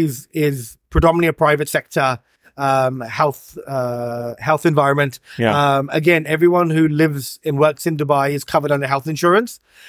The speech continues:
Speaker 1: So for us specifically, and, and Asta, whilst I work for the pharmacy division, Asta has clinics and hospitals as well. So we have about fifty-six, uh,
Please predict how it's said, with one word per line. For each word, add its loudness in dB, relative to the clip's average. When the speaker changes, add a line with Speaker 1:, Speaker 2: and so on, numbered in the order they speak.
Speaker 1:
So 2
for 2
us 2
specifically, -2
and, 2
and -2
Asta, 0
whilst 4
I 4
work 0
for -6
the -6
pharmacy 0
division, -4
Asta 0
has 0
clinics -2
and -4
hospitals 0
as 0
well. 2
So -2
we 2
have 2
about 0
fifty-six, -4
uh, -2